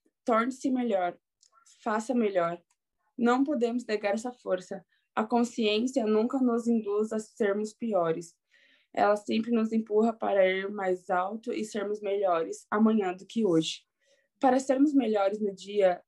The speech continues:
depois de amanhã, para sermos melhores no próximo ano do que neste ano, a consciência é a força que nos induz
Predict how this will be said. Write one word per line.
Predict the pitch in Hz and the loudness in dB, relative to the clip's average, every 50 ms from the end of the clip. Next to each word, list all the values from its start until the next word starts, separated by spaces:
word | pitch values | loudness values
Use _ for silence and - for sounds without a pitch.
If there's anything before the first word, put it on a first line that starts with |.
| _ _ - | _ _ -4
depois | 190 202 196 196 220 220 226 | -2 -2 -2 0 0 0 0
de | 220 | 0
amanhã, | 196 190 180 175 180 196 208 208 196 185 _ _ _ _ _ _ _ _ - | -2 -4 -4 -4 -4 -4 -6 -6 -8 -12 _ _ _ _ _ _ _ _ -4
para | 240 220 214 220 | -2 0 0 0
sermos | 220 - 247 247 262 277 247 | 0 0 2 2 2 2 2
melhores | 254 233 214 208 196 190 190 190 202 190 185 | 0 0 0 0 0 0 0 -2 -4 -6 -6
no | 208 196 196 | -6 -6 -4
próximo | - - 208 208 208 - 254 - - 226 202 | -2 2 2 2 2 2 0 0 0 0 0
ano | 190 185 190 196 196 202 202 202 190 190 - _ _ - - - - - - - - | 0 -2 -2 -2 -2 -2 -4 -4 -8 -10 -12 _ _ -20 -20 -20 -20 -20 -20 -6 0
do | 196 214 | 2 2
que | 220 226 233 | 2 2 0
neste | 214 208 214 240 240 - - - 214 | 0 2 2 2 2 0 -2 -2 -2
ano, | 196 196 202 202 202 190 185 - _ - | -2 0 -2 -4 -4 -4 -6 -6 _ -4
a | 226 | -4
consciência | 220 - 233 226 220 - - 226 214 226 240 - 269 247 | 0 0 0 -2 -2 -2 0 2 2 2 2 0 0 0
é | 226 | 0
a | 226 | -2
força | - _ - 202 208 220 220 - 233 | -2 _ -2 0 0 0 -2 -4 -6
que | 220 - 214 | -4 -2 0
nos | 214 202 208 214 233 | 0 0 0 0 0
induz | 233 226 214 202 202 208 233 240 - - | 0 0 2 0 0 0 -2 -4 -8 -14